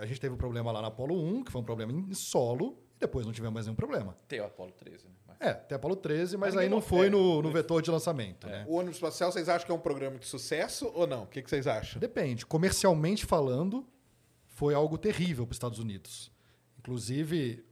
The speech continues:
Speaker 1: um dos motivos que a gente não voltou pra Lua, que é uma pergunta que as pessoas fazem bastante,
Speaker 3: Sim.
Speaker 1: foi pra ter o dinheiro suficiente necessário pra colocar um programa dos ônibus espaciais a, pra funcionar.
Speaker 2: É o que eu sempre falei, o ônibus espacial ele é uma maravilha, mas travou a gente na órbita baixa durante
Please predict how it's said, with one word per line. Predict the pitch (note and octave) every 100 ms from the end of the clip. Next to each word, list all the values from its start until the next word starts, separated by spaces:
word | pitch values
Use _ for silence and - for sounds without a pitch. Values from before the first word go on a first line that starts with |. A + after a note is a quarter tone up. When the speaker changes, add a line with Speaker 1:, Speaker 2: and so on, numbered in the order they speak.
| _
Speaker 1:
um | - A#3+ D#4+
dos | F3+
motivos | E3+ - C#3+ B2 G#2 - - - _
que | -
a |
gente | A#2+ B2
não | C3 A3+
voltou | F#3+ D#3
pra | C#3+
Lua, | A#2 D#3 C#3+
que | A#2+
é |
uma | A#2+
pergunta | A2 G#2 A#2
que |
as | A#2+
pessoas | A2 - G#2+
fazem | A2+ G#2+
bastante, | G2 - C#3+ E3 D3+ A#3
Speaker 3:
Sim. | B3 - - - _ _
Speaker 1:
foi | - C3+
pra | C3
ter | D3 C3
o | C#3+
dinheiro | C#3+ C3 C#3+
suficiente | - - D#3 E3+
necessário | F3+ F#3 - C#3+ B2+ C3+ G#3+ - - _ _ _
pra | C#3+
colocar | D3+ D3+ C3+ C3 C#3+ D#3+
um | F3+
programa | E3+ C3+ C#3
dos | B2
ônibus | C3+
espaciais | - C3+ - B2 C#3 F3 A3 G#3 -
a, | E3
pra | D3 D#3+
funcionar. | D3+ D#3 A3+ D#3+ G#2+
Speaker 2:
É | A2+
o |
que | A#2+
eu |
sempre | A#2 A#2+ A2
falei, | E3+ D#3+
o |
ônibus | A2 G#2+
espacial | - A#2+ A2+ A2+
ele | A#2+
é |
uma | A#2
maravilha, | A2+ A#2 A#2+ A#2 A#2+
mas | C3 -
travou | D3 C#3 B2+
a |
gente | A#2 A#2+ A#2
na | A#2
órbita | A2 A2+ A#2+
baixa | G#2+ G2+ G#2+ -
durante | C3 B2 B2 - D#3